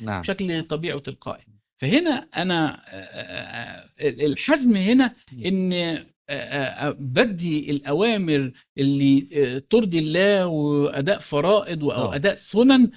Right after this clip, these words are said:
Speaker 2: بالشكل اللي يوري ابني إن مفيش تنازل فيها.
Speaker 1: آه.
Speaker 2: كله إلا هنا.
Speaker 1: مم. مم.
Speaker 2: أنا أبوه اللي بيضحك معاه وبيهزر
Speaker 1: نعم.
Speaker 2: معاه وبيشيله ويلعب
Speaker 1: مم.
Speaker 2: بيه و-، لكن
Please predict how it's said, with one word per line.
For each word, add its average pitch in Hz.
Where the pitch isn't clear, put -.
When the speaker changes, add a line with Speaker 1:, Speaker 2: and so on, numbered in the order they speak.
Speaker 2:
بالشكل 214
اللي 165
يوري 214
ابني 262
إن 175
مفيش 165
تنازل 165
فيها. 131
Speaker 1:
آه. 95
Speaker 2:
كله 240
إلا 196
هنا. 110
Speaker 1:
مم. 87
مم. 87
Speaker 2:
أنا 165
أبوه 165
اللي 147
بيضحك 165
معاه 135
وبيهزر 139
Speaker 1:
نعم. 139
Speaker 2:
معاه 147
وبيشيله 151
ويلعب 151
Speaker 1:
مم. 135
Speaker 2:
بيه 208
و-، 143
لكن 156